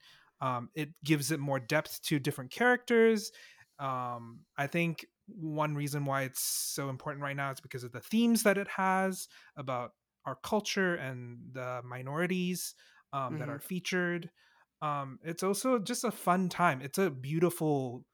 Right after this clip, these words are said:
Speaker 1: thing to watch. Like, it's a spectacle, and every shot is just shot beautifully. The choreo, the dance numbers are beautiful.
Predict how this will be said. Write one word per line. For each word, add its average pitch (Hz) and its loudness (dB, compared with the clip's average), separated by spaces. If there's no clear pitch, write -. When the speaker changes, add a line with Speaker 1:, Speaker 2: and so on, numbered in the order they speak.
Speaker 1:
thing 151 2
to 131 -2
watch. 120 -4
Like, 123 -8
it's 135 -4
a 160 4
spectacle, 160 -2
and 139 -4
every 143 0
shot 131 2
is 127 -8
just - -6
shot 131 0
beautifully. 131 -4
The 139 -8
choreo, 135 -2
the 139 -8
dance 147 -2
numbers 127 -4
are 131 -8
beautiful. 123 -8